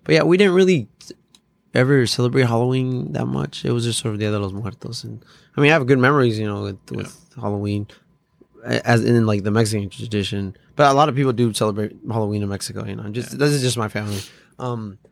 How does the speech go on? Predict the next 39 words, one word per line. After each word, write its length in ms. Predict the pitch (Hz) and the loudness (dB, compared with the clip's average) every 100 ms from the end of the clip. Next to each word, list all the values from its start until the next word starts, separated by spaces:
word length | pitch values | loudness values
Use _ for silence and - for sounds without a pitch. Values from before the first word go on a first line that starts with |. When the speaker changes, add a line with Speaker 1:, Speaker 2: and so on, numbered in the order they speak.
| _ _ | _ _
Speaker 1:
but 320 | 135 123 110 | 0 0 -2
now 260 | 120 127 139 | -4 0 2
I 120 | 143 | 4
don't 140 | 165 139 | 4 2
really 340 | 123 113 101 - | 2 0 -2 -4
dress 280 | 120 110 117 | -2 -2 -2
up 200 | 107 104 | -4 -4
ever 280 | 101 104 | -4 -6
for 160 | 101 117 | -2 -4
Halloween, 500 | 107 117 110 104 98 - _ _ _ | -2 -2 -2 -4 -8 -14 _ _ _
which 120 | 131 | -6
is 120 | 139 - | -4 2
funny 240 | 165 147 | 2 4
'cause 140 | 131 127 | 2 0
I 80 | |
dress 260 | 127 143 113 | 2 4 4
up 140 | 131 | 2
for, 80 | 131 | 2
<laughs> 420 | 117 110 139 113 143 | 0 0 0 0 2
like, 240 | 143 131 | 2 2
the 100 | 135 | 2
randomest 600 | 131 151 170 170 156 120 | 4 4 6 6 6 4
<laughs> 80 | - 120 | 0 2
things, 240 | 135 127 226 135 | 2 0 -10 -8
the 100 | 123 | -2
Comic-Con. 640 | - 117 127 - 123 143 - - - - - - | 2 4 2 0 -4 -4 -10 -14 -14 -12 -14 -12
Speaker 2:
Uh, 180 | 131 - | -8 2
Speaker 1:
Um, 420 | 117 117 110 107 110 - - | 4 4 2 2 0 0 -6
<laughs> 180 | - | -8
yeah. 300 | 120 104 98 92 _ - - - | -4 -2 -2 -6 _ -20 -20 -4
Speaker 2:
Yeah, 200 | 113 104 | -2 -2
I 40 | |
was, 220 | 113 117 - - | -4 -8 -12 -18
uh, 100 | 190 - _ 123 | -20 -20 _ -2
growing 260 | 147 147 123 | 2 2 2
up, 240 | 113 - _ - | 0 -2 _ -16
you 100 | 127 | -8
know, 320 | 107 98 101 - | -8 -8 -12 -12
um, 520 | 110 101 101 107 | -10 -10 -12 -18